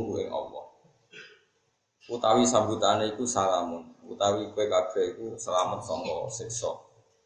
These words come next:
utawa selamat sangka gendune pangeran. Dawuh salam bilisanil malaikati kelawan lisane para malaikat. Tahiyatuhum utawi penyambutane ahlul jannah, penyambutan menyusangi Allah Ta'ala yauma yalqona, dalam dinane ketemu sapa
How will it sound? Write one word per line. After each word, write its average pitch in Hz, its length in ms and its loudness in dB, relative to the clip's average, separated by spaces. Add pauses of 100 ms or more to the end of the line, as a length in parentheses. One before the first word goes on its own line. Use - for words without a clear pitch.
(120)
utawa 90 160 -4
selamat 90 400 -2
sangka 85 400 -6
gendune 87 400 -10
pangeran. 82 540 -8 (1800)
Dawuh 131 320 12
salam 143 560 8
bilisanil 113 640 2
malaikati 101 720 2
kelawan 101 400 6
lisane 90 400 0
para 82 160 2
malaikat. - 520 -6 (2000)
Tahiyatuhum 123 800 6
utawi 120 260 8
penyambutane 113 720 2
ahlul 107 320 0
jannah, 95 480 -4
penyambutan 107 560 0
menyusangi 110 560 -2
Allah 107 240 4
Ta'ala 107 320 6
yauma 104 320 6
yalqona, 95 560 0
dalam 104 240 -2
dinane 107 480 4
ketemu 107 400 -4
sapa 92 300 -6